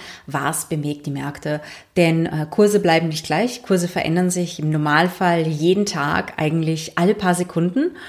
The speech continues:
Und wir werden mal genau untersuchen, was die Kurse eigentlich bewegt. Von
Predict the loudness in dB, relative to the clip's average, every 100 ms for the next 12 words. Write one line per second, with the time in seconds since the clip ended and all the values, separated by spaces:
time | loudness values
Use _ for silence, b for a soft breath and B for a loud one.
0 | B B B B 4 6 6 4 2 0
1 | 0 -2 -2 2 2 2 0 0 0 0
2 | -2 -2 -6 -2 -2 -4 0 2 2 2
3 | -2 -4 -6 -8 -6 -4 -6 -10 B B
4 | B B -16 -6 0 2 2 0